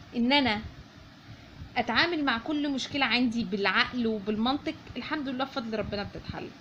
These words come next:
فأتمنى الفيديو يكون عجبكم.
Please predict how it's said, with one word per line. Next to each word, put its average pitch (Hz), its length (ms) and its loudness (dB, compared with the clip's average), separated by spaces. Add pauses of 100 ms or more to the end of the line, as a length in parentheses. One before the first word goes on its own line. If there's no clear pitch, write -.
(1900)
فأتمنى 233 1080 2
الفيديو 214 360 0
يكون 233 320 -2
عجبكم. 233 480 0